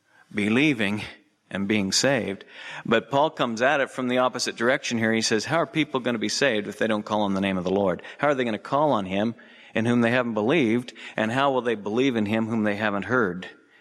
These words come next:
And he works that direction to get our hearts, uh, involved in our part in this. Now, look at verse fourteen,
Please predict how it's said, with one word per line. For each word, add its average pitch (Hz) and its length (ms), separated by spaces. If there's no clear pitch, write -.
And 98 180
he 104 100
works 104 420
that 104 360
direction 101 600
to 107 120
get 107 260
our 104 200
hearts, 110 520
uh, 90 300
involved 98 880
in 101 220
our 139 320
part 156 560
in 98 160
this. - 580
Now, 131 320
look 143 120
at 135 60
verse 120 240
fourteen, 107 680